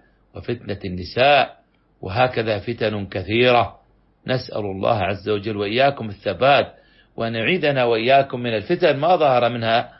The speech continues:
وما بطن. أيضًا فائدة سابعة من فوائد هذه القصة العظيمة، وجوب الاعتصام بالله من الذنوب. من هذه الفوائد ينبغي للعبد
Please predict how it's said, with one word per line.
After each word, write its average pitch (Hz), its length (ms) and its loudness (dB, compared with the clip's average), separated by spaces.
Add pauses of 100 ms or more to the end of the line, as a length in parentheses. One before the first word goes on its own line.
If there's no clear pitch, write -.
(120)
وما 123 280 2
بطن. 95 300 -2 (600)
أيضًا 180 420 2 (400)
فائدة 127 520 0 (120)
سابعة 131 520 2 (560)
من 101 100 -10
فوائد 120 460 0
هذه 123 360 2
القصة 135 400 -2
العظيمة، 120 640 2 (600)
وجوب 123 540 0
الاعتصام 113 840 2
بالله 110 760 2
من 131 160 -2
الذنوب. 104 540 0 (920)
من 90 100 -12
هذه 127 280 2
الفوائد 135 540 2
ينبغي 147 380 2
للعبد 123 400 4